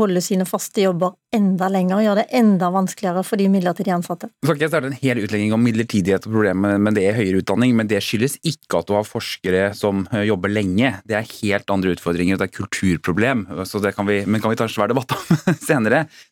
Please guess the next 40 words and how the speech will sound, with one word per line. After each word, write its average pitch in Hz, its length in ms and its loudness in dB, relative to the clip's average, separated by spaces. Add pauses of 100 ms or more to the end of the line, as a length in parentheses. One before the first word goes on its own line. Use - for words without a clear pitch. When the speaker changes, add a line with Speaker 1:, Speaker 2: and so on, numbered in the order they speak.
Speaker 2:
Det 131 240 2
som 160 100 -4
jeg 131 160 2
synes 120 220 -4
er 107 240 -2 (160)
paradoksalt 123 880 0
når 135 140 0
man 131 80 -2
hører 101 180 0
på 117 100 -4
Sundnes 98 460 -2
og 104 220 -2
Arbeiderpartiet 87 480 -2
i - 20 0
denne 104 100 0
saken, 165 400 -2 (460)
det 135 140 2
er 98 80 0
at 135 160 -4
de 139 260 0 (160)
klarer, 117 280 -2
prøver 120 260 0
å 147 80 -2
finne 143 220 0 (340)
alle 139 400 -2 (100)
mulige 117 340 4
argumenter 107 460 0
og 107 80 -2
problemer 101 340 0
som 131 120 4
gjør 185 260 4 (360)
at - 100 -4
vi 156 80 0
sjalter - 440 0
ut 127 80 -2
syttiåringer 98 480 0
i 131 40 4
offentlig 117 240 0
sektor 120 260 -2
som 135 120 2